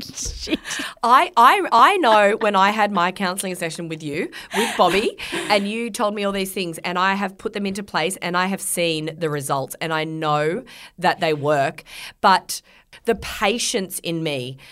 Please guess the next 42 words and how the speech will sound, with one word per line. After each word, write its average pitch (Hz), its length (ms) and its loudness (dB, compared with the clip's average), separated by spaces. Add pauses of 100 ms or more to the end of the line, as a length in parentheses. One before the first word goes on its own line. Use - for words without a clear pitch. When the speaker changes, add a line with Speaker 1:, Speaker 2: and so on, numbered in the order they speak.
(160)
Speaker 2:
has 175 400 -4
left 175 480 0
my 165 160 0
body. 139 540 -2
And 185 120 0
I 175 80 0
think 220 440 -6
that's - 420 -2 (200)
the - 100 -6
part 160 320 2
that 165 100 -2
I 143 80 -2
struggle 160 400 -4
with. - 80 -10
Like, 185 240 -2
I 220 160 -6
Speaker 1:
Yeah. 196 160 2
Speaker 2:
wanna 165 160 0
be 160 160 -2
this 147 160 -8
parent 139 300 -6
that 151 80 -12
goes, 147 220 -6 (300)
"Right, 214 340 0 (640)
that's 277 240 4
enough 202 300 2
wrestling. 196 460 -2
You 262 280 0
over 240 180 2
there, 220 380 6
Speaker 1:
Yeah. 180 180 2
Speaker 2:
Kobe, 285 160 0
you're 254 240 2
with 233 200 -2
me." 254 280 2 (160)
Speaker 1:
You've 208 240 -2
had 233 180 -2
a 247 100 0
really 156 280 -4
tough - 600 -6
week. 143 280 -10 (180)
And 190 340 0